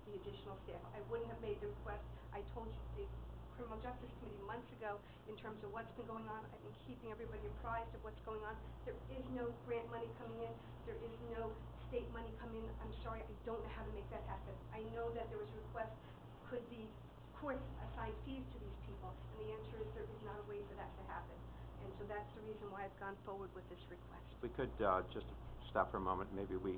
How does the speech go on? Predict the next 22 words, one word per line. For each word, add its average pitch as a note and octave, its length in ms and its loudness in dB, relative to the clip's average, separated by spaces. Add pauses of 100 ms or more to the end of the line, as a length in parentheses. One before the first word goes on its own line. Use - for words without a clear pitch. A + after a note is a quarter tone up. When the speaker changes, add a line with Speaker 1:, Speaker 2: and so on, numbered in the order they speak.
(140)
Speaker 2:
uh, F2+ 240 0
I F#2+ 80 8
would F#2 160 8
ask, F2+ 180 8 (220)
um, E2+ 160 6 (400)
Miz G2 160 0
Bramer F2+ 400 4
and F2 80 -2
Mister - 240 -4
Dickinson F2+ 480 0 (440)
if - 80 -4
they G2 80 8
would, F#2 160 8 (240)
uh, F2 160 8
perfect F2+ 440 6
their F2+ 120 4
resolutions F2 720 4 (160)
to F#2 160 4
include E2 320 2
the - 160 -4
source F2 240 6
of E2+ 60 -4